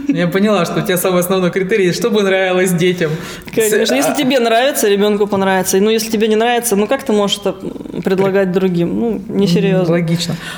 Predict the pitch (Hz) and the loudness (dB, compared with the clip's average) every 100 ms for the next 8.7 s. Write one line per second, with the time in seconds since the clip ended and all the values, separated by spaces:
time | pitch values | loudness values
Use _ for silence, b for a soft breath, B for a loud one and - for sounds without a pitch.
0 | B B B 156 226 269 302 214 214 185 | B B B -2 0 0 0 0 0 0
1 | 180 170 165 - 202 220 - 180 190 156 | 2 2 0 -2 -2 -2 0 2 2 0
2 | 156 147 147 143 143 139 143 131 175 165 | -2 -2 0 0 -2 -2 -2 0 0 0
3 | 147 175 294 269 - 175 160 160 151 175 | 0 0 0 0 -2 0 0 -2 -2 0
4 | 151 139 131 - 196 220 247 233 185 175 | 0 0 0 0 0 0 0 0 0 0
5 | 175 214 190 170 170 165 156 139 131 139 | 0 0 0 2 2 0 -2 -2 -2 0
6 | 151 151 - - - 156 143 139 139 - | 0 -2 -6 -10 -4 -2 -2 -2 -2 0
7 | 233 240 202 381 311 302 - 262 277 277 | 0 2 2 2 2 2 2 2 2 2
8 | 262 220 202 202 202 202 262 | 2 2 2 2 2 2 0